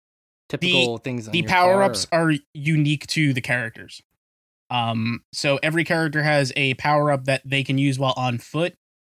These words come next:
Speaker 2: and then they have what they're charging is their ultimate vehicle, which then drops into the arena, and it's a car only they can use. So, um, an example for that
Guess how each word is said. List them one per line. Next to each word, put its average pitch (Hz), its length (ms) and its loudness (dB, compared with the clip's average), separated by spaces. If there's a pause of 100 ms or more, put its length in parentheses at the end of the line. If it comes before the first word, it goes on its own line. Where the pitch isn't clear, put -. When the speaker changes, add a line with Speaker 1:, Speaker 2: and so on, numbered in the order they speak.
(180)
Speaker 2:
and 135 180 0
then 135 180 2
they 131 100 2
have 131 440 0
what 131 280 -4
they're 143 160 -2
charging 135 440 0
is 123 240 -2
their 123 340 -2 (100)
ultimate 131 380 -2
vehicle, 120 520 -6
which 120 280 -8 (220)
then 123 180 0
drops 131 400 0
into 139 180 0
the 131 140 0
arena, 123 280 -2
and 117 140 -2
it's 110 120 -6
a 135 40 -8
car 127 280 0
only 123 260 -4
they 120 180 0
can 123 180 -8
use. 113 360 -6
So, 123 380 -6 (460)
um, 120 520 0 (400)
an 143 80 -2
example 147 380 0
for 135 200 -4
that 139 480 0